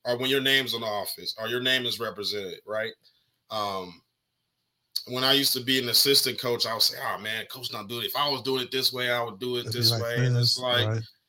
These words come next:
Speaker 1: it's cool, but you know, his name is in the paper as win-loss. <laughs> My name is not. I'm just the, you know, I'm the D B coach. I'm the defensive coordinator, whatever the case is. Um, so if I need to do it some type of way to keep my mental right,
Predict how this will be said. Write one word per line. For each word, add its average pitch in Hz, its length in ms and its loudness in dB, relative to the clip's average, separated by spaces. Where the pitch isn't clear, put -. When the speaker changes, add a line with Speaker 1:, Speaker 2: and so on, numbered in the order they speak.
Speaker 1:
it's 170 160 4
cool, 214 340 6
but 143 300 0
you 175 120 -4
know, 156 340 -2
his 185 320 4
name 190 320 8
is 156 140 4
in 147 60 0
the 135 80 0
paper 120 440 0
as 113 220 0
win-loss. 120 680 0
<laughs> - 600 -2
My 196 180 12
name 208 260 12
is 147 140 0
not. - 300 8
I'm 190 160 4
just 190 220 -2
the, 143 240 -4
you 196 100 -4
know, 165 240 2
I'm 196 140 -2
the 165 80 -6
D 180 220 2
B 190 140 2
coach. 170 300 -4
I'm 180 100 -6
the 160 60 -12
defensive 165 400 -6
coordinator, 170 420 -8
whatever 165 220 -8
the 156 80 -10
case 160 360 -4
is. 170 400 -8
Um, 143 440 -2
so 156 220 6
if 143 140 8
I 165 140 8
need 190 200 4
to 160 100 -2
do 165 160 0
it 160 80 6
some 165 180 4
type 151 220 0
of 147 60 -8
way 156 140 6
to 147 120 2
keep 147 220 -6
my 147 120 -2
mental 147 460 -2
right, 139 320 4